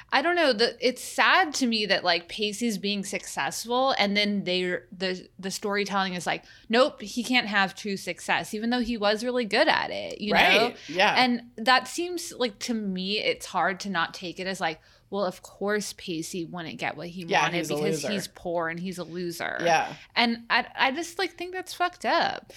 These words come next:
Speaker 2: Yeah, and I think that, like, it shows a real misunderstanding of, like, how these characters on this show developed
Speaker 1: Mm-hmm.
Speaker 2: and, like, where they were heading and where, and where we as the audience wanted them to head. And I think, like
Speaker 1: Well, they seem pretty committed to having Dawson have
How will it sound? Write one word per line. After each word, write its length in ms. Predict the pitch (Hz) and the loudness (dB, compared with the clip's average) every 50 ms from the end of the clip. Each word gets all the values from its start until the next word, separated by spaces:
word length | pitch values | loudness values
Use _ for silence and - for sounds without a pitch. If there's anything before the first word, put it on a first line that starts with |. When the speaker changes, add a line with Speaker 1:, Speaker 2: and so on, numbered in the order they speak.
| - - - - - - - | -16 -14 -12 -12 -10 0 4
Speaker 2:
Yeah, 200 | 392 381 247 202 | 6 6 8 6
and 140 | 233 247 | 6 6
I 80 | 240 254 | 6 4
think 280 | 262 - 285 269 269 262 | 4 4 2 2 4 4
that, 180 | 262 226 165 | 2 4 4
like, 300 | 208 190 190 180 190 - - | 4 4 4 2 -2 -2 -2
it 140 | 202 208 208 | 0 0 2
shows 320 | - - 220 202 190 190 196 | 2 2 2 2 2 0 0
a 60 | 196 | -2
real 260 | 175 175 180 170 170 165 | 0 2 2 4 2 2
misunderstanding 920 | 165 165 - 196 170 170 170 170 165 - - 147 147 151 156 160 151 151 | 0 -4 -2 -2 -2 -2 -2 -2 -2 -4 -4 -4 -4 -4 -4 -4 -4 -6
of, 120 | 156 147 156 | -8 -8 -8
like, 260 | 147 143 135 135 - - | -6 -6 -6 -8 -10 -10
how 360 | - - - - 180 170 165 | -10 -8 -2 2 2 2 2
these 220 | 165 170 160 - | 2 -2 -4 -4
characters 440 | - - 160 160 156 156 170 156 156 | 0 2 2 2 2 2 -2 -4 -2
on 160 | 151 147 147 147 | -4 -4 -4 -4
this 120 | 147 - | -4 -6
show 240 | - - 165 151 151 | -4 -2 0 -2 0
developed 760 | 156 147 139 143 135 131 147 185 214 208 - - - - 226 | -2 -6 -6 -6 -2 0 2 4 2 2 0 -6 -12 -8 -6
Speaker 1:
Mm-hmm. 460 | 214 220 214 208 208 190 175 175 185 | -6 -4 -4 -4 -6 -6 -2 0 2
Speaker 2:
and, 100 | 185 185 | 2 4
like, 300 | 175 160 147 147 147 - - - _ | 2 2 2 0 -2 -8 -14 -20 _
where 320 | - 170 175 170 165 170 165 | -8 0 2 4 4 4 4
they 140 | 170 165 160 | 2 2 2
were 140 | 160 151 | 0 -2
heading 560 | 156 156 165 156 156 156 170 180 185 190 190 - | -2 -2 -2 0 2 2 2 2 2 0 -4 -4
and 260 | - 165 165 160 170 | -4 -4 -4 -2 0
where, 280 | 190 185 180 - - | 2 2 2 2 2
and 120 | 214 233 240 | 2 2 4
where 180 | 269 311 330 294 | 4 4 4 4
we 160 | 262 233 233 | 4 4 2
as 100 | 262 254 | 2 2
the 120 | 226 190 | 0 2
audience 400 | 131 151 175 185 196 185 170 170 | 4 4 4 4 2 0 -2 -2
wanted 300 | 165 160 165 185 202 180 | -2 -2 0 0 -2 -2
them 160 | 175 160 156 160 | -2 -4 -4 -4
to 80 | - 170 | -6 -8
head. 320 | 151 151 156 156 156 156 | -4 0 2 2 2 2
And 160 | - 196 220 | 0 0 0
I 120 | 226 220 226 | 2 0 0
think, 240 | - 302 294 294 | 0 -2 -2 -2
like 320 | 370 370 349 330 330 - - - | -2 -2 -2 -2 -6 -10 -4 0
Speaker 1:
Well, 100 | 302 302 | 2 4
they 120 | 320 320 | 4 2
seem 260 | 330 - 440 466 453 - | 2 0 0 -2 -2 -2
pretty 220 | - 311 294 277 | 0 0 0 2
committed 460 | - 311 277 226 202 180 190 214 208 | 2 2 0 2 2 2 2 2 2
to 100 | 226 240 | 2 2
having 380 | 214 202 196 190 196 185 190 175 | 4 4 2 2 2 -2 -2 0
Dawson 420 | - 156 143 156 - - 214 196 | 0 2 2 2 0 -2 -4 -4
have 340 | 180 170 175 160 165 170 | -2 0 2 2 2 0